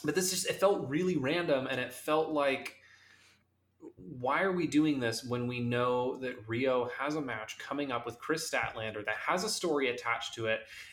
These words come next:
And it felt like the kind of thing that would happen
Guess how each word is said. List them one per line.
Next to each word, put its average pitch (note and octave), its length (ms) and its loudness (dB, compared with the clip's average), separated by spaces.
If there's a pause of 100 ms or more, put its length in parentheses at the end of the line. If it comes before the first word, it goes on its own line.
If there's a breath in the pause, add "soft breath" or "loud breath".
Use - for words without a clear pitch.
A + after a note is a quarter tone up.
(100)
And C3+ 480 0
it D3 320 -2
felt G3 600 0
like D3 340 2
the A#2+ 120 2 (260)
kind E3 340 0
of A#2+ 180 0
thing D3 720 -2 (400 soft breath)
that A#2+ 680 2 (760)
would B2+ 280 2
happen A2 880 0